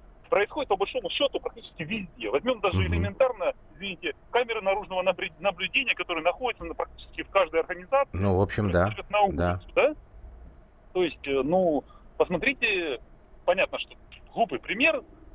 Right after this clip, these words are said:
Speaker 1: тупые американские фильмы про там глаз Бога, там условно, неважно, как это назвать,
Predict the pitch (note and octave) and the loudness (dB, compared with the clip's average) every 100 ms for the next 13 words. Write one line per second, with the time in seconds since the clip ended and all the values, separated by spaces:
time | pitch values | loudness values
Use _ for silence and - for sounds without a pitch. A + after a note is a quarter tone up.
0 | - - E3 C#4+ G#3+ F3 F3 F#3 E3 - | -16 -14 0 4 4 2 0 2 0 -2
1 | D3 - C4+ B3 A3 - E3 D3+ C#3 A#2+ | -14 -8 -8 -6 -6 0 2 2 0 -4
2 | - - - C3 G3 G3 D#3+ - G#3+ C4+ | -20 -20 -10 -2 2 2 0 -6 -2 0
3 | C#4+ - D4+ C#4+ - E4 F3 B3+ F#4 D3+ | 2 2 0 -2 -6 -8 -8 0 0 0
4 | C#3+ B2+ D3 E3+ D#3 A2+ | -8 -4 -2 -4 0 0